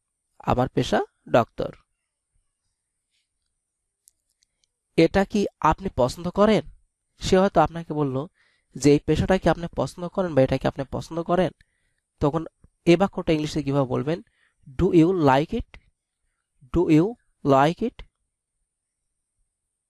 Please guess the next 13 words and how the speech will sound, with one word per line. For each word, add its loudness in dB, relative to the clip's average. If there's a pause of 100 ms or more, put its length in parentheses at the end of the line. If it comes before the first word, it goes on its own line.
(2250)
হ্যাঁ, 4 (320)
খুব। 0 (880)
Yes, 4 (360)
very 4
much। -2 (840)
Yes, 4 (180)
very 4
much। 0 (220)
হ্যাঁ, 4 (100)
আমি -2
খুব -16
পছন্দ -4
করি। -6